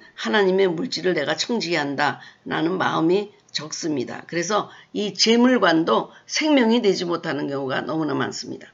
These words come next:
우리 주님은 "심는 자에게 씨와 먹을 양식을 주시는 이가 너희 심을 것을 주사 풍성하게 하시고 너의 의의 열매를 더하게 하시느니라."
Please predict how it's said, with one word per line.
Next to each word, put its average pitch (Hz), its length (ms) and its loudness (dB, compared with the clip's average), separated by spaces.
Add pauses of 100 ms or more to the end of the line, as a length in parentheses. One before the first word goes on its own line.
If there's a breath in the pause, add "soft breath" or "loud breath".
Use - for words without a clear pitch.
(560 loud breath)
우리 254 260 4
주님은 214 540 2 (320 loud breath)
"심는 320 580 6
자에게 233 440 6
씨와 202 680 2 (160)
먹을 208 420 2
양식을 180 540 2
주시는 190 800 -2
이가 160 360 -2 (400 loud breath)
너희 214 300 4
심을 269 400 4
것을 226 360 0
주사 170 360 -2
풍성하게 185 640 0
하시고 - 540 -4 (360 soft breath)
너의 202 360 2
의의 190 400 4
열매를 160 640 0 (140)
더하게 151 640 -2 (220 soft breath)
하시느니라." - 1600 -4